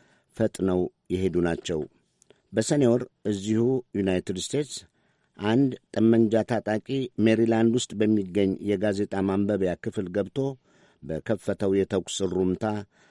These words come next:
አምስት የአካባቢውን ጋዜጠኞች ሕይወት አጥፍቷል። በጥቅምት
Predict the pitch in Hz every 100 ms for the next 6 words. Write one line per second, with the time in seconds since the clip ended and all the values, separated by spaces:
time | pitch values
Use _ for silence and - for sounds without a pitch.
0 | _ - 98 101 120 - - 98 92 -
1 | 107 95 87 85 85 80 82 80 80 82
2 | 82 - - - 92 82 78 - 92 -
3 | 98 92 87 76 _ _ _ _ _ _
4 | _ _ _ 107 113 - 147 147